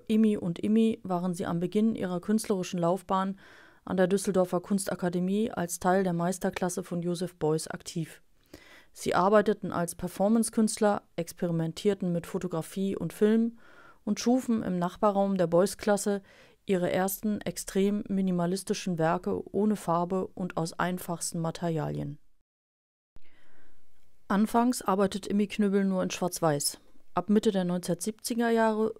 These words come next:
rückt die Farbe in allen denkbaren Nuancen in das Zentrum seiner Kunst. Der Ausgangspunkt sind die Grundfarben Rot, Gelb und Blau.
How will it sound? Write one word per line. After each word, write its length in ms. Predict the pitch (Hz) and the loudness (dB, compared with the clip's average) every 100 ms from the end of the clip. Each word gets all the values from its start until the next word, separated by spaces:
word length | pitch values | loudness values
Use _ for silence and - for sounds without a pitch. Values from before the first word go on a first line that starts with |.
| 214 | -2
rückt 220 | 208 - | -2 0
die 60 | 185 | -6
Farbe 380 | - 160 196 202 | -2 -2 0 -2
in 120 | 190 | -2
allen 280 | - 190 202 | -2 0 2
denkbaren 520 | 185 196 185 180 170 | 0 0 0 0 0
Nuancen 560 | 165 165 185 - 190 - | 0 -2 -4 -6 -6 -6
in 160 | 180 | -4
das 160 | 170 170 | -4 -4
Zentrum 420 | 190 185 - 185 | -2 -2 -2 -2
seiner 240 | 175 175 | 0 -2
Kunst. 480 | 170 160 143 - - - - - - - - | -2 -4 -4 -8 -18 -20 -20 -20 -20 -16 -4
Der 160 | 180 | 2
Ausgangspunkt 800 | - 190 - 226 - - 220 226 | 4 2 2 0 0 2 2 2
sind 200 | - 175 | -2 -2
die 60 | 185 | -2
Grundfarben 560 | 180 190 - 185 180 | 0 0 4 4 4
Rot, 460 | 180 170 185 - - | 2 2 2 0 0
Gelb 320 | 165 160 - | 2 2 0
und 160 | 180 - | -4 0
Blau. 320 | 160 143 | 0 0